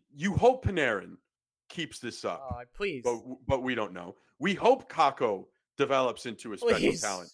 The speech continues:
Speaker 2: Please, please.
Speaker 1: Be, not, not just, not just as Ranger fans, but also as,
Speaker 2: As,
Speaker 1: uh,
Speaker 2: as, as
Speaker 1: merchandisers.
Speaker 2: entrepreneurs, yes. And
Speaker 1: Yeah,
Speaker 2: char-,
Speaker 1: um,
Speaker 2: church leaders.
Speaker 1: we, we hope Alexei Lafreniere is on the level of Connor McDavid.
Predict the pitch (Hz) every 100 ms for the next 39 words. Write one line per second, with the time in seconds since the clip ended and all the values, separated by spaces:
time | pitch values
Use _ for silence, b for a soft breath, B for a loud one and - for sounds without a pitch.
0 | _ 233 214 196 208 190 147 143 135 156
1 | 156 160 170 202 175 - 151 139 143 120
2 | 117 113 104 131 139 110 101 - 101 98
3 | 92 135 113 95 92 90 87 131 127 120
4 | 113 110 101 98 - 160 139 196 226 -
5 | - - - _ - 139 127 117 143 131
6 | 120 110 98 151 147 151 247 147 208 214
7 | - _ _ _ 143 202 196 277 - -
8 | 185 196 190 - 170 156 151 - 131 120
9 | 110 101 92 - _ _ _ _ 143 131
10 | 139 127 120 117 110 107 101 - 107 104
11 | 92 92 - 92 87